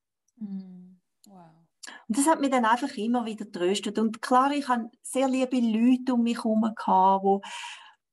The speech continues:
Speaker 2: klar, irgendwann mögen sie es vielleicht auch nicht mehr hören, aber ich habe immer dürfen, auch an denen in ihren Schultern prägen. Und ich habe auch viel mit der Maria dürfen prägen und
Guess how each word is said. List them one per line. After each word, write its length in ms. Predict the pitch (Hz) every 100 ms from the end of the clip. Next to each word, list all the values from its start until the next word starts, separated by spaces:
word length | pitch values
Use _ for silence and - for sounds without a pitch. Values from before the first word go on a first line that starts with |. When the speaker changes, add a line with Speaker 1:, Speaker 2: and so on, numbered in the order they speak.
| _ -
Speaker 2:
klar, 560 | - 254 240 269 254 240 -
irgendwann 640 | 254 262 247 240 226 254
mögen 280 | 233 226 -
sie 120 | 226
es 100 | 208
vielleicht 280 | 214 208 208
auch 260 | 190 190 214
nicht 160 | 226
mehr 120 | 226 233 -
hören, 300 | 180 170 170
aber 180 | - 214
ich 140 | 247
habe 120 | 262 -
immer 340 | 202 226 247 240
dürfen, 600 | 175 160 175 - - 180 -
auch 240 | 175 175
an 100 | 180 180
denen 180 | 175
in 140 | 175 175
ihren 420 | 175 170 170 170
Schultern 580 | - 151 156 156 180 175
prägen. 580 | - 151 160 - 170 165
Und 140 | 175
ich 120 | 196
habe 160 | 196 190
auch 280 | 180 185 - - - _ _
viel 380 | - 247 277 269
mit 200 | 226 226
der 80 | 190
Maria 460 | 160 151 170 185
dürfen 500 | 180 175 170 170 175
prägen 600 | 165 165 165 165 165 170 165
und 200 | 165